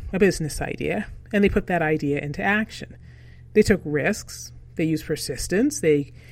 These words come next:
ignored the naysayers, and defied the odds to keep going when others told them to stop. So can that be taught? Can those skills, tho-, those particular types of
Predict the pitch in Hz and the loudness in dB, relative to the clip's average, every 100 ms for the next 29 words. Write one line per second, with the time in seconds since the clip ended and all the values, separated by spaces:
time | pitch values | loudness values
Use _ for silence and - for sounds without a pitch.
0 | - - 165 190 175 151 165 156 139 151 | -10 -2 4 6 6 4 0 0 0 0
1 | - 131 147 185 269 233 185 170 165 - | -2 0 0 0 0 0 0 0 0 -2
2 | 143 156 190 175 214 214 - 160 - 170 | 0 0 0 0 0 -2 -2 -4 -4 -4
3 | - 156 226 196 151 147 151 147 - 160 | -2 0 2 0 -2 0 2 0 0 -2
4 | 156 151 156 - 180 208 - - - - | 0 -2 -4 -4 -2 -2 -2 -2 -4 -6
5 | - - - - - - 233 220 220 226 | -20 -20 -20 -20 -18 4 6 6 4 2
6 | 285 302 - - - 135 185 - - - | 0 0 0 -2 -2 -2 -2 -4 -8 -10
7 | - - - - 170 214 226 - 156 160 | -18 -20 -8 -2 0 0 -2 0 0 2
8 | 226 170 160 160 170 - - - - - | 0 0 0 2 0 -2 -12 -20 -20 0
9 | 185 - 190 - 185 160 165 160 - 175 | 0 2 0 2 0 0 2 0 2 4
10 | 156 - | 4 2